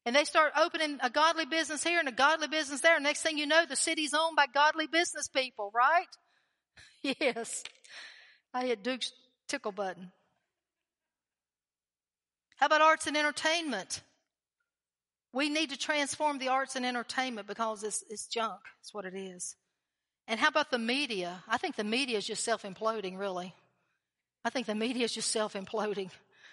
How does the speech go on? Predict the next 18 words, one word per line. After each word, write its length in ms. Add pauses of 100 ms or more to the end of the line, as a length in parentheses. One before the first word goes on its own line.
(320)
I 120
mean, 200
great 280
day. 400 (720)
Can 100
anybody 360
even 140
stand 280
to 60
turn 200
it 100
on 200
anymore? 540 (2250)
And 180
we 160
ourselves 720
have 180
our 160